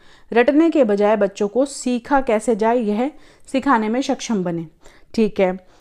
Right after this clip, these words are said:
उसके बाद बी है आपका उन्नीसवीं सदी के लिए। अब भाई उन्नीस, इक्कीसवीं सदी के बाद हम उन्नीसवीं सदी की तो बात करेंगे नहीं। ठीक है, कि उन्नीसवीं सदी के लिए कौशल ज्ञान व मूल्य को विकसित किया जाए, तो ये तो गलत हो जाएगा।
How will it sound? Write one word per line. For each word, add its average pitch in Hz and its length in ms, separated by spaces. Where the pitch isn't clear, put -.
उसके 262 260
बाद 254 180
बी 240 260
है 285 100
आपका 269 280
उन्नीसवीं 277 520
सदी 262 340
के 262 120
लिए। 185 300
अब 220 160
भाई 269 140
उन्नीस, 262 380
इक्कीसवीं 254 420
सदी 254 220
के 254 80
बाद 247 220
हम 269 120
उन्नीसवीं 254 400
सदी 247 260
की 254 100
तो 247 140
बात 233 220
करेंगे 302 360
नहीं। 262 160
ठीक 247 100
है, 330 100
कि 254 100
उन्नीसवीं 262 360
सदी 254 280
के 247 100
लिए 247 120
कौशल 240 400
ज्ञान 226 320
व 226 40
मूल्य 220 280
को 226 120
विकसित 220 320
किया 220 180
जाए, 208 220
तो 208 60
ये 185 200
तो 190 160
गलत 208 280
हो 262 100
जाएगा। 247 380